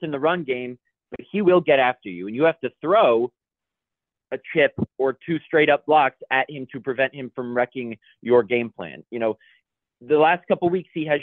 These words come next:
shown why they pay him twenty-four million dollars a year. After a stretch there, you know, week seven to ten, he had no sacks. I was like, "Okay, you know,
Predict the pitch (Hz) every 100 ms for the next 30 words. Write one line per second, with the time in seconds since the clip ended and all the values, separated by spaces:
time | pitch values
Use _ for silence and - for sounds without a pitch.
0 | - 156 135 127 131 123 120 135 127 113
1 | 135 127 123 123 123 123 120 120 117 113
2 | 135 123 - 117 - 196 233 135 127 131
3 | 131 175 190 _ 170 175 190 139 - 156
4 | 143 104 - _ _ _ 156 131 123 127
5 | - 120 92 - _ _ _ _ _ _
6 | _ 127 131 127 117 113 147 175 175 -
7 | 117 117 _ 127 120 110